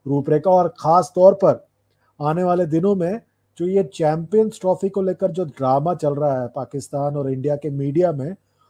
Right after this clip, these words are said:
उस पर एक लगाम लगता है या नहीं लगता देखना पड़ेगा। क्योंकि अगर देखें तो चैंपियंस ट्रॉफी के बारे में काफ़ी बातें हो रही है। पाकिस्तान से कहा जा रहा है भारत की टीम आएगी, आएगी,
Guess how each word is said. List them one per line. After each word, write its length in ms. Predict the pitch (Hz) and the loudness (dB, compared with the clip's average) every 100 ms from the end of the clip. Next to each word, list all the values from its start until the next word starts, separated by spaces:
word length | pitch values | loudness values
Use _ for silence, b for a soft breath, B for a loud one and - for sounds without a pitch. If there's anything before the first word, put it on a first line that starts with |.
| _ 156 | _ -4
उस 200 | 156 - | -4 2
पर 220 | 190 180 | 4 4
एक 260 | 170 - | 0 -2
लगाम 580 | 190 196 151 139 156 170 | -2 0 -2 0 2 2
लगता 260 | 151 147 160 | -2 -2 -2
है 60 | |
या 80 | 160 | -2
नहीं 180 | 147 147 | -2 -4
लगता 240 | 143 - | -4 -6
देखना 280 | 147 139 139 | -6 -8 -8
पड़ेगा। 320 | 120 123 120 | -10 -8 -10
क्योंकि 340 | 113 147 135 156 | -10 -12 -8 -6
अगर 240 | 143 147 | -4 -6
देखें 340 | 135 139 156 151 | -4 -6 -6 -4
तो 300 | 156 165 b b b - | -4 -4 b b b -2
चैंपियंस 520 | 165 156 165 214 175 | 2 2 2 0 0
ट्रॉफी 480 | - 165 165 180 180 - _ _ - | -2 -2 -2 -6 -6 -14 _ _ -4
के 100 | 151 | -2
बारे 300 | 139 143 151 | 2 0 0
में 140 | 160 | -4
काफ़ी 300 | 156 143 165 | -4 -4 -2
बातें 260 | 147 143 165 | -2 0 0
हो 120 | 156 | 0
रही 240 | 147 147 | -2 -6
है। 120 | 156 143 | -6 -8
पाकिस्तान 520 | 143 123 139 156 151 | -10 -10 -4 -2 -2
से 100 | 156 | -2
कहा 180 | 156 147 | -2 0
जा 140 | 156 | 0
रहा 100 | 156 | -2
है 60 | 143 | -2
भारत 260 | 135 143 | -4 -6
की 100 | 143 | -10
टीम 240 | 127 143 135 | -10 -8 -8
आएगी, 360 | 131 135 156 | -8 -8 -6
आएगी, 440 | 160 151 139 165 | -4 -6 -8 -10